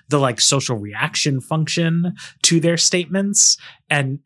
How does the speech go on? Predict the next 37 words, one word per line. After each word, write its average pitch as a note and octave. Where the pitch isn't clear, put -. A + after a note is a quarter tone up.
and B2+
said C3+
different C3+
things. A#2+
And E3+
I G#3
just, F4
I F4
have A4
a -
hard B3
time F#3
with A2+
that. G#2+
Like, C#3
I C4
don't, E4
I C4+
don't F#4
understand D3
how C3
the A#2+
C -
D A#2+
C A2+
would B2
have A#2
the A#2
appropriate G#2+
competence -
to -
issue A#2+
guidance A2
that, A#2+
like, A2
tries A#2+
to G2